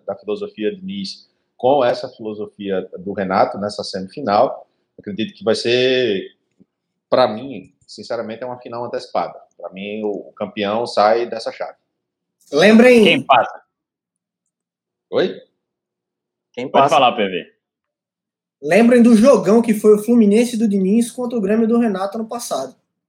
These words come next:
Speaker 2: Ou foi
Speaker 1: Putz,
Speaker 2: ano
Speaker 1: cara.
Speaker 2: retrasado? Cinco a quatro pro Fluminense.
Speaker 1: Isso.
Speaker 2: Se o Renato for de peito aberto, que eu acredito que não vai acontecer, porque é Copa, né? Naquela época foi Brasileirão, é... Pode ser que aconteça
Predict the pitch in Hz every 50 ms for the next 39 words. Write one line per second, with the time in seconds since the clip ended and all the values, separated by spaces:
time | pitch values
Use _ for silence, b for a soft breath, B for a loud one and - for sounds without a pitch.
0 | _ _ _ - 143 143 190 185 175 165 170 170 - - - - - 147 151 156
1 | - 233 - _ _ - - 196 220 220 196 - - 185 185 185 - 170 160 151
2 | - - 160 143 139 135 127 - - - - _ _ _ _ _ _ _ _ -
3 | 147 139 - - - - - - - 135 - _ - - - 302 349 320 311 269
4 | 233 202 190 - 202 - - 214 202 190 - - 190 180 - 196 170 139 160 208
5 | 233 - - 202 180 - - - 175 180 - - - 185 208 202 190 151 165 170
6 | 151 160 170 160 160 151 - 160 143 - - 165 147 - - 160 220 240 233 160
7 | 151 165 185 180 156 147 - 160 160 151 147 131 - - 131 - - 165 160 147
8 | 151 147 147 139 135 123 123 143 170 190 175 - - _ _ _ _ _ _ _
9 | _ _ _ _ _ _ _ _ - 120 131 131 131 135 135 135 139 139 135 131
10 | 131 127 120 120 - - 95 - _ _ _ _ _ _ _ _ _ _ - 190
11 | 202 208 208 208 - 220 208 214 220 - - 214 202 - - 196 202 214 208 208
12 | - 233